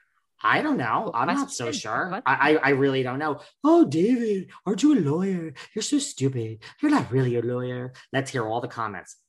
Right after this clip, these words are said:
Speaker 1: This is a real human being. I, I don't know. I'm not
Speaker 2: Mm.
Speaker 1: sure. I'm not sure there's any legal, true, I don't know, but it's, look, it's not gonna be good for her, right?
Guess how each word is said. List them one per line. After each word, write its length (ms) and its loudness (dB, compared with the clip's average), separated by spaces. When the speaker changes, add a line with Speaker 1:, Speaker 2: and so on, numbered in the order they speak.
Speaker 1:
This 160 -16
is 200 -12
a 60 -6
real 180 -4
human 260 -12
being. 240 -10
I, 280 -4
I 40 -6
don't 140 -12
know. 180 -8
I'm 180 2
not 160 0
Speaker 2:
Mm. 100 -8
Speaker 1:
sure. 260 -2
I'm 180 4
not 200 2
sure 280 0
there's 240 -4
any 240 -4
legal, 840 -4
true, 680 2
I 100 0
don't 140 0
know, 360 0
but 360 4
it's, 440 -12
look, 260 -8
it's 180 -14
not 200 -2
gonna 140 -12
be 100 -16
good 220 -10
for 120 -14
her, 220 -8
right? 380 -8